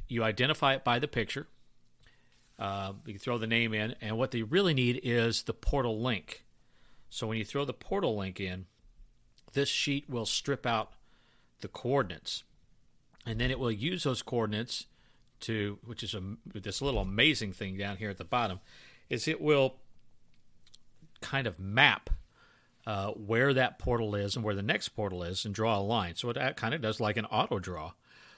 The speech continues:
uh, as you get the things in there.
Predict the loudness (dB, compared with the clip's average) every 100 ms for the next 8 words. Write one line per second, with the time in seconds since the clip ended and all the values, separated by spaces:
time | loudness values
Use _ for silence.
0 | _ -6 -4 -4 -4 -4 -2 -2 -2 -6
1 | -6 -6 -6 -10 -6 -6 -6 -10 -8 -6
2 | -4 -6 -10